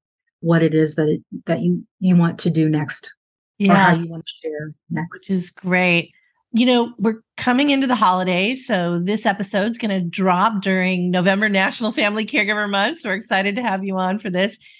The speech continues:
Speaker 2: But we've got the holidays coming up, and it sounds like this will also maybe for you personally be the first holiday without your dad. What would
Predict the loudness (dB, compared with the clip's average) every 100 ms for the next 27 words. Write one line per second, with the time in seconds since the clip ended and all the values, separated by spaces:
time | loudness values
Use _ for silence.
0 | _ _ -4 0 2 2 2 2 4 4
1 | 2 0 0 -4 -2 0 -2 -2 -2 -2
2 | 0 2 0 0 0 0 -4 -2 0 2
3 | 2 2 2 2 2 0 0 0 0 0
4 | -2 -4 -4 -2 0 2 2 2 0 -2
5 | 2 0 2 2 2 2 -2 _ _ _
6 | _ _ 0 2 2 2 2 2 2 2
7 | -2 -10 _ -2 0 2 0